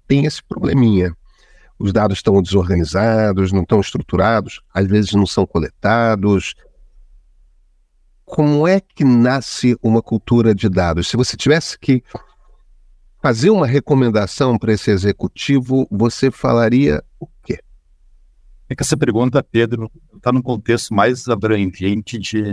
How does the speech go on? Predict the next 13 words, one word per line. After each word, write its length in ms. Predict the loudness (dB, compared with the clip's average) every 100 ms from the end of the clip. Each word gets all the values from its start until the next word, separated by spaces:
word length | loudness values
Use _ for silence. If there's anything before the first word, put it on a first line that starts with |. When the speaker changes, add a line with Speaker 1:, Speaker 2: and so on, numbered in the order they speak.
| -6 -8 _ _ _
Speaker 2:
que 80 | -4
a 20 |
gente 120 | -2
chama 200 | 0 -2
aqui 100 | -2
dentro 300 | -2 -2 -4
de 100 | -12
business 420 | -2 0 0 -2
agility, 560 | -2 -2 -6 -8 _ _ _ -20 -20 -20 -14
né, 100 | -6
agilidade 540 | -4 -2 -2 2 2 2
no 100 | -2
negócio. 580 | 0 0 -2 -4 -10